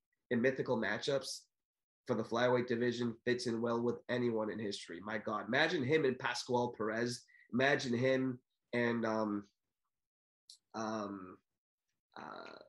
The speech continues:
Sacha Lara. Imagine him and fighting Harada. Um,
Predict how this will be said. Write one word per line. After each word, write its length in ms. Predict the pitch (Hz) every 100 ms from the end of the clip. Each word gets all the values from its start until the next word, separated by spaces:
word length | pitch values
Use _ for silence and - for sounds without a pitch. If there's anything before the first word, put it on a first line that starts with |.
| -
Sacha 500 | - 139 123 - 127
Lara. 380 | 113 135 135 127
Imagine 420 | 123 143 135 135
him 160 | 131 143
and 140 | 123 -
fighting 300 | 127 131 110
Harada. 600 | 113 117 127 127 123 127 _ _ _ -
Um, 600 | 107 110 104 101 104 95